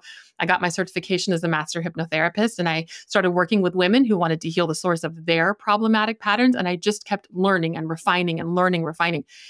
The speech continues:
And I continued to take my study of unconscious healing methods even further, even to the more kind of esoteric, right? Until I went through a very powerful spiritual initiation process into ancient Hawaiian Huna, which I believe is,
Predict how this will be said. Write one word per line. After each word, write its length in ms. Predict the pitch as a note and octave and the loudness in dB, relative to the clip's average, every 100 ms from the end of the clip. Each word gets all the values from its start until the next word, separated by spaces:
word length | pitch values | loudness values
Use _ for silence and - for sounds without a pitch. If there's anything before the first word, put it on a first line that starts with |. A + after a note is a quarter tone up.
| - - | -20 -4
And 140 | F3+ | -2
I 140 | F3 D#3+ | -2 0
continued 640 | G3+ G3 - A3 A#3 B3 | 0 0 2 4 6 4
to 80 | A#3 | 0
take 260 | - G3 G3+ | -2 -4 -2
my 140 | F3+ | -4
study 280 | E3 F3+ E3+ | -2 0 0
of 80 | E3+ | 0
unconscious 520 | F3 E3 F3 E3+ - | -6 -4 -4 -6 -6
healing 260 | F3+ F3 | -2 -2
methods 320 | F3 D#3+ D#3+ - _ _ - | -2 -2 -4 -6 _ _ 4
even 340 | C4+ C4+ A#3 | 6 6 2
further, 640 | G#3 - G3 F#3 D#3+ - - A#3 | 0 0 2 2 0 -4 -2 4
even 320 | A#3+ B3+ B3+ | 4 6 4
to 100 | B3 | 4
the 100 | G#3+ | 2
more 460 | G3+ F#3 F#3 F3+ | 2 2 4 2
kind 280 | F#3 F#3 E3+ | 0 -4 0
of 220 | E3 D#3 - | 0 -2 -4
esoteric, 840 | F3+ F#3 F#3 E3+ - E3 D3 - - | -2 0 -2 -4 -4 0 0 0 -4
right? 320 | F3 E3 F3+ - - - - | -2 0 0 -4 -20 -10 0
Until 360 | G3 - G3 | 0 2 2
I 120 | G3+ F#3 | 2 2
went 200 | F3+ - | 0 0
through 160 | F#3 F3 | -2 0
a 100 | E3+ | 0
very 200 | F3 F#3+ | 0 0
powerful 640 | - - F3 F3+ F3 F3 | -6 -2 2 2 0 -4
spiritual 420 | D#3+ F3 E3 E3+ | -4 -4 -2 0
initiation 560 | D#3 D#3 E3 D#3 D3+ E3 | -2 -2 -2 -2 0 -4
process 380 | E3 D#3 - - | -6 -6 -6 -4
into 300 | F3 D#3+ E3 | -4 -2 0
ancient 280 | E3 D#3+ E3 | 0 0 -2
Hawaiian 300 | D#3+ D#3 D#3+ | -4 -4 -2
Huna, 320 | E3+ D#3 B2 | -2 -2 -6
which 160 | C#3 - | -8 -4
I 200 | F#3 G#3 | 0 2
believe 280 | G3 F#3 E3+ | 4 6 4
is, 160 | D#3+ | 0